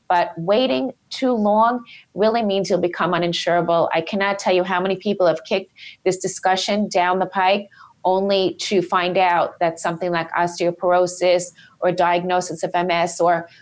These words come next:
or some other conditions, even in your fifties, can make you uninsurable.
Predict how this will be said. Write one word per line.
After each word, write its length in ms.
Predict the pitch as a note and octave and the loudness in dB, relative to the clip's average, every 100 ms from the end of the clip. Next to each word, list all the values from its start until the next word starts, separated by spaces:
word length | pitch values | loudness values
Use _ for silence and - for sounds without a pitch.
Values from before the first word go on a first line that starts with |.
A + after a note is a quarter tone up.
| - | -4
or 140 | - | -2
some 320 | G3 B3 A3 - | 0 0 0 0
other 220 | G#3 G#3+ | 2 2
conditions, 800 | G#3+ G3+ G#3 G#3 F#3+ D#3+ F3 - | -2 -2 0 -2 -2 -4 -4 -6
even 280 | A3+ A#3 B3+ | -4 0 2
in 100 | C4 | 2
your 140 | A#3 A#3 | 0 0
fifties, 640 | A3+ A3 - F3 D3+ - | 0 -2 0 0 0 -4
can 160 | - G#3 | -2 0
make 220 | G3 G3 | 0 0
you 80 | G3 | -2
uninsurable. 920 | F3+ F3 F3 - F3+ E3+ - - | 0 0 0 2 2 2 0 -2